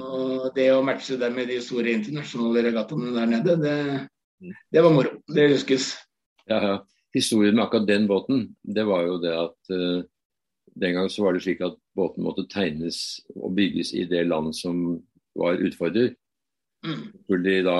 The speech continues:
Speaker 2: ha den beste teknologien, så de gikk til British Chance i Amerika og bygget den i Eger i Sveits. Eh,
Speaker 1: Ja.
Speaker 2: og så skulle de da lage en båt som var tett opp til den da, når man så hvor god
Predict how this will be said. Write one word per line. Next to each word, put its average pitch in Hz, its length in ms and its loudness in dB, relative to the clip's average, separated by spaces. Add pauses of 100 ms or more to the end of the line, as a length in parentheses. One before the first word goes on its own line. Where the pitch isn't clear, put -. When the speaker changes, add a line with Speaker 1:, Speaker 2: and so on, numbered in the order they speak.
Speaker 2:
ha 82 180 0
den 92 120 -4
beste - 220 -8
teknologien, 92 580 0
så 104 120 -2
de 92 160 0
gikk - 140 -12
til 85 120 -6
British 85 280 -4
Chance 92 340 -4
i 90 80 0
Amerika 87 480 -2
og 98 300 -2
bygget 92 320 -4
den 87 280 -4 (140)
i 85 300 -4 (400)
Eger 92 300 -2
i 101 120 2
Sveits. 110 480 -2 (720)
Eh, - 80 -4
Speaker 1:
Ja. 92 200 2 (140)
Speaker 2:
og - 100 -12
så 101 120 -2
skulle 95 180 0 (120)
de 90 40 -4
da 90 140 2
lage 82 340 0
en 85 220 -4
båt 87 180 -4
som 90 160 -6
var 87 220 0 (420)
tett - 280 -6
opp - 200 -2
til 87 160 -4
den 90 160 -4
da, 90 100 -2
når 85 300 -4 (720)
man 95 120 -2
så 87 420 0 (100)
hvor 92 220 0
god 85 180 2